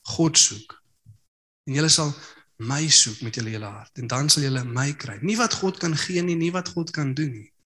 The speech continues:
Ja, daai goed kom altyd saam. Maar God sê, "As julle my soek," dan is dit 'n rein en 'n opregte hart. 'n Verdeelde hart wat net met 'n sekere deel God soek, is ook nie regtig op soek na die hart van God nie,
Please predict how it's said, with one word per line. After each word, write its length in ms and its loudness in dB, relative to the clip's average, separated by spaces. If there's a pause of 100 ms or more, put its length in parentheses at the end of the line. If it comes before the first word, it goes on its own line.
(480)
Ja, 180 0
daai 180 4
goed 180 -2
kom 160 -4
altyd 300 -2
saam. 380 2 (1300)
Maar 120 -2
God 200 0
sê, 100 2
"As 120 2
julle 300 -2 (120)
my 300 -2
soek," 480 2 (800)
dan 100 -4
is 60 2
dit 100 -2
'n 80 2
rein 200 0
en 80 4
'n 120 0
opregte 400 -4
hart. 400 -10
'n 60 -4
Verdeelde 640 2
hart 280 2
wat 120 2
net 200 4
met 120 -4
'n 60 6
sekere 520 8
deel 180 4
God 280 0
soek, 240 6
is 120 2
ook 160 0
nie 120 2
regtig 280 0
op 80 -6
soek 200 2
na 100 2
die 120 2
hart 300 2
van 240 0
God 220 -2
nie, 200 -2